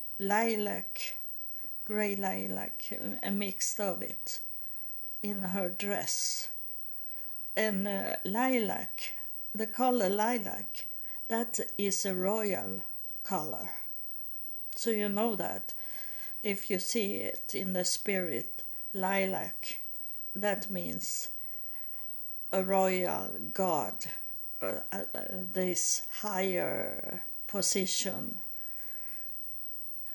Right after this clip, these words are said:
um, spirit that is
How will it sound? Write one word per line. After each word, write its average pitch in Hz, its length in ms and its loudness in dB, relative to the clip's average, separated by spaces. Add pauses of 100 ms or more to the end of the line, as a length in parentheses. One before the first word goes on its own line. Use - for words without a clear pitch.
(320)
um, 175 200 -6 (1300)
spirit - 680 0
that 170 240 0
is - 500 0